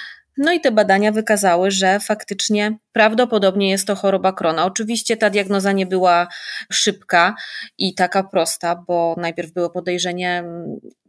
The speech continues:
choroby stawów, później choroby krwi i gdzieś tam musiałam się odbijać o różne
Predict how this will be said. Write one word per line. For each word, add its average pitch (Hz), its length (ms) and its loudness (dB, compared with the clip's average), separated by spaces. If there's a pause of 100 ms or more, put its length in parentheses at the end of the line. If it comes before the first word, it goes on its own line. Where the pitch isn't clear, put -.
(140)
choroby 170 920 0
stawów, 190 640 0
później 170 360 -4
choroby 185 400 -2
krwi 233 560 -4 (640)
i - 280 -6
gdzieś 185 480 -4
tam 220 160 2
musiałam 208 440 2
się - 160 0
odbijać 196 500 -2
o 196 120 -2
różne 196 380 0